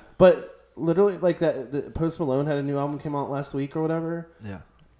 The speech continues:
Speaker 1: In one week, like, so they do, they do the amount that was actually physically sold to people, and then they do the amount that was shipped or whatever.
Speaker 2: Yeah.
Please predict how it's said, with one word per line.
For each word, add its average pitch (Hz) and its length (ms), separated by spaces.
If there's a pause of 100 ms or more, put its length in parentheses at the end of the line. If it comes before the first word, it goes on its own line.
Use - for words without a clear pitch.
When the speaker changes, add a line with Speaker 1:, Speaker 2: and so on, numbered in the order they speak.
Speaker 1:
In 165 320
one 170 360
week, 170 540 (280)
like, 151 200 (360)
so 160 220
they 156 160
do, 147 460
they 143 120
do 143 260
the 131 120
amount 131 380
that 131 120
was 117 240
actually 117 480
physically 110 520
sold 104 340
to 101 160
people, 110 480
and 107 100
then 113 100
they 110 100
do 113 120
the 107 120
amount 104 240
that 104 100
was 92 100
shipped - 440
or 143 80
whatever. 143 440
Speaker 2:
Yeah. 107 220